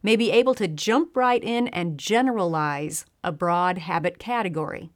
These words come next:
applying it to all areas of life at the same time. But other children need more guidance. They need to specialize,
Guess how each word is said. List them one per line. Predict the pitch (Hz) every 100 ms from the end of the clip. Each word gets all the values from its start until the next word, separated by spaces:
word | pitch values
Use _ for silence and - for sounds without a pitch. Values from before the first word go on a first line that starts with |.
| _ _
applying | 175 - 208 233 214
it | 208
to | - -
all | 180 208 226 233 240
areas | 185 180 185 180 180
of | 170
life | 165 180 180
at | -
the | 160
same | - 160 151
time. | - 254 220 143 - - _ _ _ _ _ _ _ _
But | - -
other | 269 311 339
children | - 233 214 202 202 180
need | 185 196 190
more | 180 175 170
guidance. | 156 147 139 143 - - - - _ _ _ 185
They | 220 277 262
need | 185 175 170 _ -
to | 190
specialize, | 175 - - 277 262 - 160 147 - - 170 -